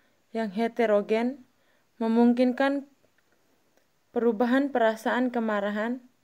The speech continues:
dan dehumanisasi untuk sementara diubah menjadi mobilisasi politik. Yang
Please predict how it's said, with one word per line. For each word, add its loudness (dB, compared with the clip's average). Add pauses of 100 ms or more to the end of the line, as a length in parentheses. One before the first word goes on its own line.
(420)
dan -4 (1900)
dehumanisasi 2
untuk -4
sementara 2
diubah -2
menjadi -4
mobilisasi -4
politik. -8 (3250)
Yang -2